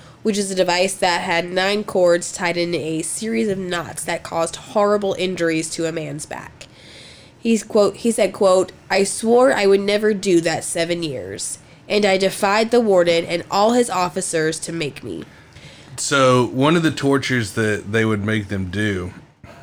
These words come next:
Speaker 2: was this thing called the hummingbird. So it was an electric instrument of torture operated after the f-, uh, the following manner. Having been stripped down,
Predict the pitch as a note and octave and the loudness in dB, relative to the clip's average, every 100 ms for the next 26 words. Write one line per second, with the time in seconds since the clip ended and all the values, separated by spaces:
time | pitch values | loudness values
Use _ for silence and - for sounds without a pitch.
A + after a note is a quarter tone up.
0 | - _ _ _ _ - - - - A#2 | -20 _ _ _ _ -20 -20 -20 -8 -4
1 | G2 G#2+ - A#2 G#2+ A2 F#2+ G2 A#2 A2+ | -4 -6 -4 -4 -2 -2 -4 -4 -2 -2
2 | G2+ F#2 F2 D#2+ - - _ _ _ _ | -4 -6 -10 -12 -16 -20 _ _ _ _
3 | _ _ _ _ - A#2 A2+ A2 A#2+ A#2 | _ _ _ _ -4 0 2 0 -2 -2
4 | A2 A2+ G#2 G#2 B2+ C#3 A#2+ B2 A#2 - | -2 -2 0 0 0 0 -2 -2 -4 -2
5 | A2+ A2+ G2+ - - D3 C3 C3 A2+ A2+ | 0 -2 -4 -6 -2 0 0 2 2 2
6 | A2+ A2+ A2 G2+ G#2 G#2+ - G#2+ F#2 - | 2 0 0 0 2 0 0 -6 -6 -12
7 | - - - _ - A2 G#2+ G2+ G2 F#2+ | -20 -20 -20 _ -4 2 4 4 2 -2
8 | F2+ F#2+ - A#2 A2 G#2 G2 G2 F#2+ F#2 | -4 -8 -2 0 2 0 -2 -4 -4 -2
9 | A2 A2 G#2+ G2+ F#2+ - C#3+ B2 B2+ B2 | 0 0 -2 -4 -6 -2 -2 0 2 4
10 | A#2+ A#2+ | 2 0